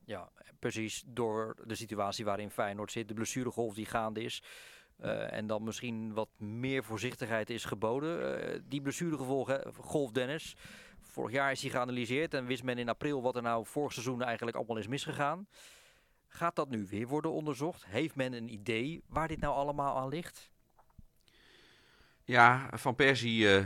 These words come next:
Speaker 2: noemt het het, eh, het domino-effect. En wij hebben het eerder zelf in onze analyses, eh, vanaf de zijkant het sneeuwbaleffect, eh, genoemd. Dat, eh, ja, spelers zitten dan al op het randje en soms kun je er ook overheen kukelen. En Van Persie zegt dat ze er alles aan doen,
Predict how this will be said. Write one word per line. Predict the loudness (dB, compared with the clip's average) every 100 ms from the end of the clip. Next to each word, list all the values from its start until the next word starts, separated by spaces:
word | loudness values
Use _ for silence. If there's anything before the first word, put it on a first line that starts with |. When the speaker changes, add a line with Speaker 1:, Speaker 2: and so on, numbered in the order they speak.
| 4
Speaker 2:
noemt | -2 -2
het | -2
het, | -2 2
eh, | 4 4 2
het | -2
domino-effect. | 8 8 8 6 6 4 4 4 4 4 -4 -14 -16 -16
En | -12 -8
wij | -6
hebben | -4 -4
het | -6
eerder | 0 2 2
zelf | 4 6 6 2 -4
in | -4 -2
onze | -2 2 2
analyses, | 2 -2 -4 -4 -6 -6 -4
eh, | -6
vanaf | -6 -8
de | -6
zijkant | 0 2 2 -2
het | -6 -6
sneeuwbaleffect, | 0 0 2 4 2 2 -4 -6 -4
eh, | -4
genoemd. | -2 -4 -6 -8 -14 -14 -14 -16 -16 -8
Dat, | -6 -2 4
eh, | 6 6 2 -10
ja, | -8 -4
spelers | 0 0 0 0
zitten | 0 0 2
dan | 4
al | 4 2 0
op | -2
het | 2
randje | 6 6 4 0
en | -2
soms | -2 -4 -2
kun | 0
je | 2
er |
ook | 2 2
overheen | 2 2 2 2
kukelen. | -2 -2 -2 -4 -10 -20 -20 -20 _
En | -10
Van | -8 0
Persie | 0 0 0
zegt | 0 0 -2
dat | -2 -2
ze | 0
er | 6
alles | 8 8 6 4
aan | 2
doen, | 2 0 -2